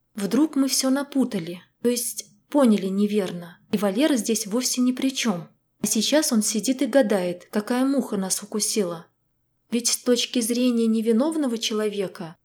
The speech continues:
мы действительно ведем себя странно. Тут в дверь позвонили. "Пришел кто-то", вздохнув, сказала тетя Маня.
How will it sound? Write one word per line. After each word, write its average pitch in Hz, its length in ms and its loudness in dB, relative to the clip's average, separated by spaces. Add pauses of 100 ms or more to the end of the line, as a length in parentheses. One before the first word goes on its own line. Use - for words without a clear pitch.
(220)
мы 226 100 6
действительно 254 680 2
ведем 214 340 0
себя 226 300 -2
странно. 170 680 -4 (540)
Тут 311 180 4
в 233 120 0
дверь 214 340 0
позвонили. 202 680 -2 (840)
"Пришел 311 480 2
кто-то", 220 600 -4 (320)
вздохнув, 214 540 0
сказала 202 480 -2
тетя 202 340 -6
Маня. 180 400 -4